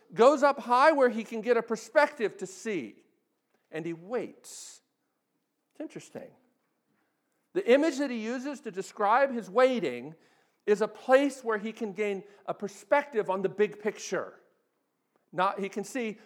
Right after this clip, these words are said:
the forest, not just the tree. Rather than being certain that he sees everything,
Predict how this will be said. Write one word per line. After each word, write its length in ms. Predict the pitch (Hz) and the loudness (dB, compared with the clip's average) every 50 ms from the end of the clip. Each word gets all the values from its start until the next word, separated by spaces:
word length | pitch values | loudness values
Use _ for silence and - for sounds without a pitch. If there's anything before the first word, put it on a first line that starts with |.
| _ - | _ -4
the 100 | 202 208 | -4 -4
forest, 1040 | 208 - - _ 269 269 277 262 240 190 139 110 - - - - - - _ - _ _ _ _ _ _ _ _ | -4 -8 -10 _ -2 2 4 4 4 2 0 -2 -6 -8 -16 -20 -20 -20 _ -20 _ _ _ _ _ _ _ _
not 180 | 170 170 175 165 | -2 -2 -2 -2
just 240 | - 185 165 - - | -4 -6 -6 -6 -10
the 80 | 170 | -14
tree. 540 | 165 - - - 180 165 143 120 104 95 92 - _ _ _ _ _ _ _ _ _ _ _ _ _ _ _ - - - - - - _ _ _ _ _ _ _ _ _ _ _ _ - | -14 -12 -8 -6 -4 -4 -4 -4 -8 -10 -14 -20 _ _ _ _ _ _ _ _ _ _ _ _ _ _ _ -20 -20 -20 -20 -20 -20 _ _ _ _ _ _ _ _ _ _ _ _ 6
Rather 300 | 175 208 254 262 262 247 | 10 10 10 10 8 2
than 120 | 240 208 | 0 0
being 220 | 220 214 196 180 | 0 0 0 -2
certain 760 | - - - - - - 247 247 262 247 247 269 277 294 302 285 | -6 -10 -16 -18 -6 2 4 4 4 4 0 -6 -8 -8 -6 -6
that 140 | 226 196 | -6 -6
he 100 | 196 180 | -6 -8
sees 400 | 165 - - 214 202 214 214 - | -12 -12 -10 -10 -8 -8 -6 -6
everything, 640 | 233 240 240 269 269 254 - 262 285 311 349 381 381 | -6 -6 -6 -10 -14 -8 -6 -6 -6 -6 -8 -12 -14